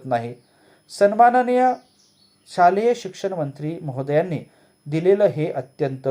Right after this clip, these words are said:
महत्त्वाचं असं उत्तर आहे. प्रस्तुत प्रश्न आणि त्याचं उत्तर आपण जाणून घेतल्याबद्दल आपल्या सर्वांचेच मनापासून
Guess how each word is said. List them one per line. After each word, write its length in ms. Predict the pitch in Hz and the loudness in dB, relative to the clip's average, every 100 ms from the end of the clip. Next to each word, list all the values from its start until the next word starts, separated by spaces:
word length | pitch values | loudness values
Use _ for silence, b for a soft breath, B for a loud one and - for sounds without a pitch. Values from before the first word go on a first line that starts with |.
| 147 - | -4 -4
महत्त्वाचं 800 | 143 127 175 190 156 151 - 117 | -4 -2 -4 -4 -2 -2 -2 -8
असं 280 | - 127 160 - 151 | -6 -6 -6 -8 -10
उत्तर 320 | 147 - 131 | -6 0 4
आहे. 500 | 117 120 - - b b b b _ _ _ _ _ _ - | 4 2 -8 -12 b b b b _ _ _ _ _ _ -6
प्रस्तुत 360 | 196 214 277 269 | -4 -4 -8 -8
प्रश्न 460 | - 226 - 233 | -2 -2 -2 -4
आणि 460 | 170 151 151 156 160 _ - | -2 -2 -4 -6 -8 _ -4
त्याचं 280 | - - | -4 -6
उत्तर 400 | 143 160 - 147 - | -10 -8 -2 -2 0
आपण 340 | 135 139 127 139 - 123 | -6 -4 -6 -6 -10 0
जाणून 340 | 143 180 214 | 0 0 -6
घेतल्याबद्दल 720 | 139 135 139 123 170 185 147 104 b b - | -10 -8 -4 -4 -4 -2 -4 -4 b b -6
आपल्या 420 | 143 143 135 127 | -6 -2 0 0
सर्वांचेच 840 | - 135 127 151 180 - 220 - - _ _ - | -2 -4 0 2 0 -4 -10 -10 -20 _ _ -4
मनापासून 720 | 151 202 240 156 131 131 120 | 0 2 4 2 0 -6 -10